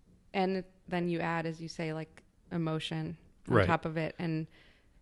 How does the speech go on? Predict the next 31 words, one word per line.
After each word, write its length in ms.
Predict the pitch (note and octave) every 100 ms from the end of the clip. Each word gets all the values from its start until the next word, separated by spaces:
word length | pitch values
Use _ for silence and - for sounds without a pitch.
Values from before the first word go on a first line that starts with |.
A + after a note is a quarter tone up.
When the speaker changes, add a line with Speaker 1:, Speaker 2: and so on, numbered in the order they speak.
| _ - - - _ _ _ _
Speaker 1:
feeling, 440 | - F3 D#3+ D#3 D#3
and 100 | D#3
that's 400 | D#3 - - - -
kinda 140 | A2+
Speaker 2:
Right. 100 | G2+
Speaker 1:
makes 200 | D#3 -
it 40 |
Speaker 2:
Or 80 | E3
Speaker 1:
a 40 | D#3
Speaker 2:
the, 60 |
Speaker 1:
little 140 | B2 F2
Speaker 2:
the, 60 |
Speaker 1:
bit 140 | A#2 A2+
Speaker 2:
like, 220 | A2+ -
the 80 | G#2
current 540 | - - A#2+ G#2 -
cultural 540 | - G#2 - G2+ G2+ - -
context. 680 | - A#2+ B2+ - G2+ -
Speaker 1:
Yeah. 220 | G3+ E3+ - -
Speaker 2:
I 40 | A#2+
mean, 180 | A2+
there's 180 | G#2+ G#2+
a 40 | G#2
lot 300 | G#2+ G#2 F#2+
of 80 | F#2+
things 300 | G2+ G2 F2+
that 180 | G2+ -
have 180 | G#2+ G2+
led 260 | F#2 F#2
up 240 | F#2 F2+ -
to 360 | - G#2 G#2